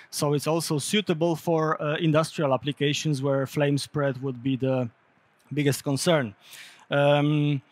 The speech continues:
it's infusible and it can be cured at relatively mild temperatures of around ninety to a hundred ten degrees C. Post-cure, of course, is also possible. And, uh, yeah, it can be used in a variety of, uh, systems.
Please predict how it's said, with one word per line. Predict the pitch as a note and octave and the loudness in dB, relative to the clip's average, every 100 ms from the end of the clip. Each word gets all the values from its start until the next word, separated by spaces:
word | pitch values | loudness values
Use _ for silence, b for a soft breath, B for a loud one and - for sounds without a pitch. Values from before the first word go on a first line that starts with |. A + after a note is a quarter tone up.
| b b b b | b b b b
it's | D#3+ D#3+ F3 | -2 0 2
infusible | E3+ - G#3 G3 G#3 G3+ G3+ G3+ | 2 2 0 2 2 2 2 0
and | D#3+ D#3+ | 0 0
it | D#3 - | -2 0
can | F3+ E3 | 0 2
be | D#3 D3 | 2 0
cured | - F3+ E3+ D#3 | 0 0 2 2
at | D3 C#3 | 0 0
relatively | D#3+ D#3+ D3 D3 C#3+ | -2 0 0 0 2
mild | C3 C#3 D3+ C#3+ | 4 6 4 2
temperatures | - D3+ D3 C#3 C#3 C#3+ B2+ | 0 0 0 -4 -4 -4 -4
of | C3+ | -2
around | C3+ C3+ C3 C3+ | 0 0 0 0
ninety | C#3 C#3+ C#3 | 0 0 -2
to | C#3 C3+ | -2 -2
a | |
hundred | C3 C#3 C3 - | 0 -2 -4 -2
ten | D3 B2+ | -2 -2
degrees | B2 C3 B2 | -2 -2 -4
C. | - F3 F#3 - b - | -2 -2 -4 -8 b -2
Post-cure, | E3+ - - D3+ | -2 -2 -2 -2
of | C3 - | -2 -2
course, | D3+ C#3+ C3 | -4 -4 -6
is | - | -8
also | D3 C3 C3 | -8 -6 -8
possible. | - D#3+ - E3 D#3+ D#3 D3 b b b b b b - | -4 -4 -4 -2 -2 -2 -8 b b b b b b -4
And, | C#3 C#3 C#3 | 0 0 0
uh, | C#3 C#3 C3+ C3+ C3 | 0 2 2 0 -2
yeah, | C#3 | -6
it | B2+ - | -4 0
can | E3 | 2
be | D3 | 2
used | C#3+ D3 - | 0 -2 0
in | C#3+ | 0
a | |
variety | A#2+ C#3+ C#3 C#3 C3+ B2+ C3+ | 2 2 4 2 2 -2 -4
of, | C#3 B2 A#2 - | -2 -4 -4 -6
uh, | B2 | -6
systems. | - E3+ - D#3+ D#3 - | -2 -2 0 0 0 -2